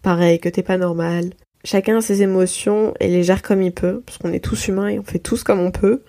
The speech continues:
Si vous le savez pas, bah, j'espère que je vous l'apprends. Et si vous l'avez pas en tête régulièrement, j'espère que vous réussirez à le rentrer. Parce qu'on fait tous comme on peut pour gérer nos émotions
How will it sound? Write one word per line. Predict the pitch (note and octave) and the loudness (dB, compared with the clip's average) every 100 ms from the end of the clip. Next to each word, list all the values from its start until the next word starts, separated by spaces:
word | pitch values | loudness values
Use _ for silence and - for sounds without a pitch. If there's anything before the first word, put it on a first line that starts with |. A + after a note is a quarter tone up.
| - - - - _ _ - | -18 -20 -20 -20 _ _ -8
Si | - | -2
vous | E3 | -2
le | E3+ | 0
savez | - F3 | 4 4
pas, | E3 F3+ F#3 | 4 0 2
bah, | E3+ D#3+ D#3 | 0 0 0
j'espère | D#3+ D3+ F3+ | -2 0 -2
que | - E3 | 0 0
je | |
vous | D#3+ | 2
l'apprends. | D#3+ - G#3 C#4+ - _ _ _ _ _ _ _ _ _ _ _ _ | 0 0 -2 -2 -4 _ _ _ _ _ _ _ _ _ _ _ _
Et | F#3+ F3 | 0 0
si | - F#3+ | 0 2
vous | F#3+ | 6
l'avez | F#3 F3+ | 6 4
pas | F3+ | 4
en | G3 F#3+ | 2 2
tête | G3 F#3+ | 2 2
régulièrement, | - F3 F3 F3 F3+ F#3 F#3 D#3+ _ _ _ _ _ _ _ _ _ _ _ _ - | 0 0 2 2 0 -2 -4 -8 _ _ _ _ _ _ _ _ _ _ _ _ -4
j'espère | F#3 F3+ G3 | -4 -2 -4
que | - | -4
vous | F3+ E3+ | -2 2
réussirez | E3+ E3 - E3 | 2 2 -2 -2
à | D#3 | -2
le | E3 | -2
rentrer. | D#3+ - G#3 C#4+ - _ _ _ _ _ _ _ _ _ _ _ _ _ _ _ _ | -6 -6 -6 -6 -8 _ _ _ _ _ _ _ _ _ _ _ _ _ _ _ _
Parce | - F3+ | -6 -4
qu'on | F#3 | -2
fait | F3+ | -2
tous | G#3+ A3 | -2 0
comme | G3+ G3+ | 0 2
on | G#3 | 0
peut | G#3+ G#3+ | 2 2
pour | A3 G3 | 2 -2
gérer | F#3 F3 F3+ | 2 4 4
nos | F#3 | 2
émotions | F3+ F3+ F3+ F3+ G3+ | 2 0 0 -2 -8